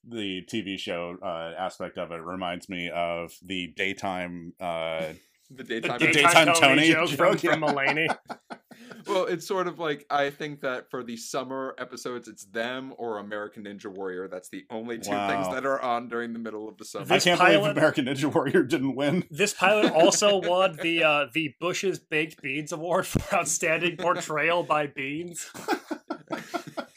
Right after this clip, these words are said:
Speaker 1: They, they got a go-, they got a golden retriever.
Speaker 3: Yeah.
Speaker 1: <laughs>
Speaker 2: Uh, so,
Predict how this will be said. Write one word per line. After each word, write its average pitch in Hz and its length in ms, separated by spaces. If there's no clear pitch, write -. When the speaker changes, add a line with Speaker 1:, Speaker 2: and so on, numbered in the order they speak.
Speaker 1:
They, 170 120
they 165 200
got 180 160
a 165 80
go-, 151 340
they 156 100
got 156 180
a 151 60
golden 135 360
retriever. 143 460
Speaker 3:
Yeah. - 580
Speaker 1:
<laughs> - 40
Speaker 2:
Uh, 277 360
so, 143 440